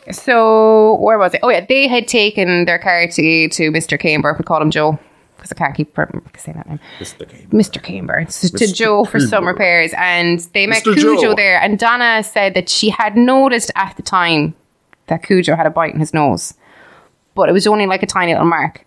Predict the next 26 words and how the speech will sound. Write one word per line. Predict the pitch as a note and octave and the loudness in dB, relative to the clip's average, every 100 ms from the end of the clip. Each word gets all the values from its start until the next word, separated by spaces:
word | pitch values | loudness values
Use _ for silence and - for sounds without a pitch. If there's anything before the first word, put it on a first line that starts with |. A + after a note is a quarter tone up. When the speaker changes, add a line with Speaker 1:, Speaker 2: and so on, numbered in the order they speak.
| - | -4
Speaker 1:
And | D3+ F2+ | -2 0
Speaker 2:
Very | D2 | -4
observant | C2 C#2+ C#2 C#2 C#2+ C#2 | -6 -4 -4 -4 -8 -6
Donna, | F2 F#2 - D2+ | -6 -6 -10 -12
huh? | F2 G2+ _ _ G#3 | -12 -12 _ _ -8
Speaker 1:
well, | A3 A#3+ C#4 B3+ | -4 0 2 2
I | B3 A#3 | 0 -2
suppose | - B3+ A#3+ A3+ | 0 2 2 2
the, | A3 G#3+ | 0 2
the | G#3+ | 2
dog | G#3+ G#3 | 2 2
was | G#3 | 2
over. | G#3 G3 G3+ G3+ F#3+ G3 | 4 4 2 2 0 -2
The, | F#3+ | 0
the | F#3 | 0
dog | F#3 G3 F#3 | 0 0 0
was | F3 | 0
supposed | F3 F3 | -2 0
to | |
be | F3 F3 | 0 0
very | F3 E3+ E3 | 0 0 0
friendly | E3+ E3 D#3+ D#3 | 0 -2 -2 -2
at | D#3 | 0
this | E3 | -2
stage, | - D#3+ D#3 | 0 0 2
over | D#3+ D#3+ D#3+ D#3 | 0 0 0 0